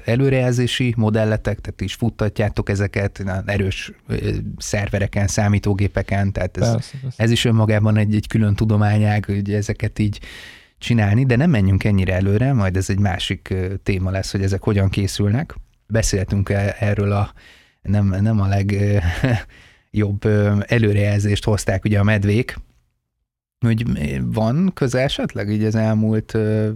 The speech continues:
Speaker 1: idők nagy szeleinek ahhoz, hogy akkor <laughs> a medvék meglátták az árnyékukat, vagy nem? Igen, ez egy nagyon olcsó átkötés volt, de próbálok, próbálok segíteni.
Speaker 2: Hát, ö, én nem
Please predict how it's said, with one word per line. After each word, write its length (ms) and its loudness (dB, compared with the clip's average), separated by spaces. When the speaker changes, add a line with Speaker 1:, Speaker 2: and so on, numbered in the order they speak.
Speaker 1:
idők 760 -4
nagy 500 -2
szeleinek 640 -2
ahhoz, 300 -2
hogy 180 -2
akkor 400 -2
<laughs> 120 -2
a 80 -2
medvék 380 0
meglátták 560 -2
az 140 0
árnyékukat, 640 -2
vagy 160 -2
nem? 280 0
Igen, 200 2
ez 100 4
egy 60 2
nagyon 360 2
olcsó 560 -2
átkötés 600 -2
volt, 260 -2
de 360 0
próbálok, 440 2
próbálok 400 2
segíteni. 580 0
Speaker 2:
Hát, 280 0
ö, 840 2
én 100 2
nem 220 2